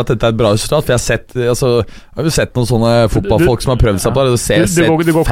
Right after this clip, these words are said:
Speaker 1: forferdelig
Speaker 2: samme
Speaker 1: rart ut.
Speaker 2: fyren som Wayne Rooney bruker?
Speaker 1: Eh,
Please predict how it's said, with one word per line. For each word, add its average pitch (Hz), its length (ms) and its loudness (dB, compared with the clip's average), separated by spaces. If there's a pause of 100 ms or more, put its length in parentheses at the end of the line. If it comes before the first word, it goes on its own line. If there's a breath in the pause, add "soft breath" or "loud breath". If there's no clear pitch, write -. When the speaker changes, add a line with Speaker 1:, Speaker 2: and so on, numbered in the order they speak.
Speaker 1:
forferdelig 196 80 0
Speaker 2:
samme 156 240 2
Speaker 1:
rart 143 560 2
ut. - 60 -10
Speaker 2:
fyren 120 180 -4
som 135 160 -4 (160)
Wayne 117 240 -2
Rooney 113 240 -2
bruker? 131 400 -2
Speaker 1:
Eh, 110 1400 -8